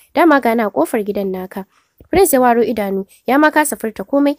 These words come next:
sai miƙewa da ya kamar wanda aka zare wa kashi a jikinsa. Ya nufo bakin kofar falon, ya buɗe kana ya iso gurin gate. Nan ma ya buɗe suka yi ido biyu da dadi. Hannun dadi ɗin riƙe da jaka, wacce ya san ko dadi ɗin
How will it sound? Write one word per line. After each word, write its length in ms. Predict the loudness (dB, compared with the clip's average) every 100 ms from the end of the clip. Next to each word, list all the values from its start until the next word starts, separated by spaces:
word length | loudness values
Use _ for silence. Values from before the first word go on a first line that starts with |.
| _
sai 180 | -6 0
miƙewa 440 | 2 4 4 2 2
da 80 | 0
ya 100 | -2
kamar 220 | -2 0
wanda 240 | 2 0
aka 160 | -2 -4
zare 340 | -2 -2 -2
wa 60 | -4
kashi 260 | -8 -8 -8
a 80 |
jikinsa. 460 | -8 -10 -10 -8 -10 -14 -12 -2
Ya 80 |
nufo 260 | 0 2 2
bakin 280 | 4 0 -4
kofar 320 | -8 -6 -8
falon, 340 | -4 -2 -2 -4 _ _
ya 100 | -4
buɗe 300 | 2 2 2
kana 240 | 0 0 0
ya 60 | -2
iso 200 | -4 -4
gurin 220 | -4 -4
gate. 180 | -6 -8 -12 _
Nan 120 | 0
ma 140 | 2 4
ya 80 | 2
buɗe 280 | 0 -2
suka 200 | -4 -2
yi 60 | -4
ido 180 | -2 -6
biyu 240 | -2 0
da 100 | 0 -2
dadi. 320 | -6 -8 -12 -16 _ _ -2
Hannun 240 | 2 4
dadi 240 | 6 4 2
ɗin 140 | 0
riƙe 220 | -2 -4
da 60 | -6
jaka, 280 | -6 -6 -8 -8 _
wacce 240 | -4 -2 0
ya 100 | 0
san 200 | -2 -4
ko 220 | 0 2
dadi 360 | 2 2 0 -4
ɗin 160 | -6